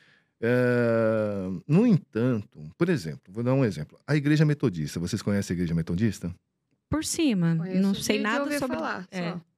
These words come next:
Speaker 2: nada por doutrinas,
Speaker 3: Passa
Speaker 2: assim.
Speaker 3: na frente. <laughs>
Speaker 1: A Igreja Metodista é um ramo que sai da Igreja da Inglaterra,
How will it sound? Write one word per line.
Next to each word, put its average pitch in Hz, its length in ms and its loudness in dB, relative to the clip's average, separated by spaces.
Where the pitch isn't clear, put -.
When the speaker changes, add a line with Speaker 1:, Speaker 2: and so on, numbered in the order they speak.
Speaker 2:
nada 208 240 0
por 233 160 -4
doutrinas, 190 680 0
Speaker 3:
Passa - 200 -6
Speaker 2:
assim. - 160 -4
Speaker 3:
na 226 100 -2
frente. 196 580 -6
<laughs> 277 1400 -4
Speaker 1:
A 160 60 0
Igreja 185 260 2
Metodista 135 640 0
é 131 100 2
um 175 120 4
ramo 143 380 6
que 185 140 -4
sai 139 320 2
da 170 100 2
Igreja 135 400 4
da 151 120 2
Inglaterra, 165 420 2